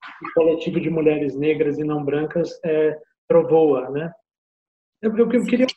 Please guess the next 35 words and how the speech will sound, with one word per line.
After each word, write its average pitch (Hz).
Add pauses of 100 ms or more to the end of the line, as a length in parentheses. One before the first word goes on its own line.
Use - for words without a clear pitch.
(180)
em 240
sua 240
opinião, 220
como, 254 (440)
como 294
você 269
acha 196
que 185
tá 196
sendo 190
esse 185
processo 160
de 143 (300)
recepção 185
e -
de 180
maior 175
abertura 170
pra 160 (240)
esses 180
jovens 175
e 165
novos 170
atores 156
que -
a 147
gente 170
nem 196
sempre 185
via, 135
né, 165
no 147
mercado 143
da 135
arte? 120